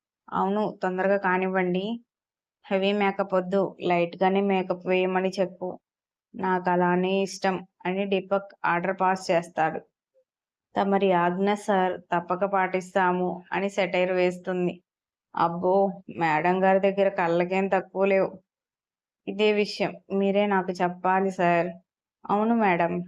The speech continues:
మిమ్మల్ని చూసే మేము ఫాలో అయిపోతూ ఉంటాం." "సరేలే, ఇంకా టైమ్ అవుతుంది కానీ నువ్వు రెడీ అవ్వు, నేను ఇంకా ఉంటాను" అని "మళ్ళీ కళ్యాణ మండపంలో కలుసుకుందామని" మెసేజ్ పెట్టి అతడు రెడీ అవ్వడానికి వెళ్తాడు.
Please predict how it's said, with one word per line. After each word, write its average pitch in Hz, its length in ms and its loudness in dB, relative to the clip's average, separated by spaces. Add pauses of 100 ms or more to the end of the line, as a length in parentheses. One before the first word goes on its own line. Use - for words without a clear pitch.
(100)
మిమ్మల్ని 196 460 0
చూసే 196 420 -2
మేము 190 320 0
ఫాలో 175 340 2
అయిపోతూ 185 580 2
ఉంటాం." 180 360 -2 (840)
"సరేలే, 208 400 2 (280)
ఇంకా 190 220 -2
టైమ్ 170 280 2
అవుతుంది 190 440 2
కానీ 185 380 0 (720)
నువ్వు 208 220 2
రెడీ 185 320 2
అవ్వు, 185 260 2 (360)
నేను 208 220 0
ఇంకా 196 280 0
ఉంటాను" 190 520 2
అని 190 260 2 (800)
"మళ్ళీ 196 340 2
కళ్యాణ 190 400 2
మండపంలో 185 560 0
కలుసుకుందామని" 180 880 -2 (100)
మెసేజ్ 175 500 -4
పెట్టి 175 360 -2 (840)
అతడు 202 300 -2
రెడీ 196 280 2
అవ్వడానికి 185 460 2
వెళ్తాడు. 185 460 2